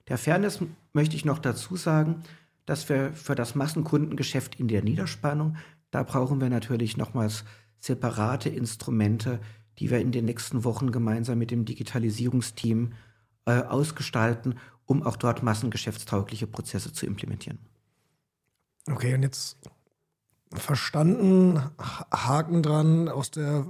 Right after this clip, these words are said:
Speaker 2: vierten Unterlegscheibe nochmal jetzt, äh, in den Helikopter nach oben drauf guckend. Die, die spannende Frage neben Netzpaket und den,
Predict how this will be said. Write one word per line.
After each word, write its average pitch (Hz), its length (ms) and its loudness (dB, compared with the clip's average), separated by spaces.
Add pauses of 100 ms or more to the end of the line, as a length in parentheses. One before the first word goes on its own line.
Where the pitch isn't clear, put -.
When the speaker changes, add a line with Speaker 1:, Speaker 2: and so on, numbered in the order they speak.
(200)
Speaker 2:
vierten 180 420 2
Unterlegscheibe 156 580 2
nochmal 151 320 4
jetzt, 151 280 -4
äh, 156 600 -4
in 156 120 -6
den 156 140 4
Helikopter 160 500 2
nach 143 160 2
oben 175 400 4 (580)
drauf 147 380 0
guckend. 143 480 -2 (640)
Die, 156 560 2 (1000)
die 151 80 0
spannende 151 420 2
Frage 151 320 4
neben 151 280 4
Netzpaket 147 760 -2
und 139 220 0
den, 143 480 0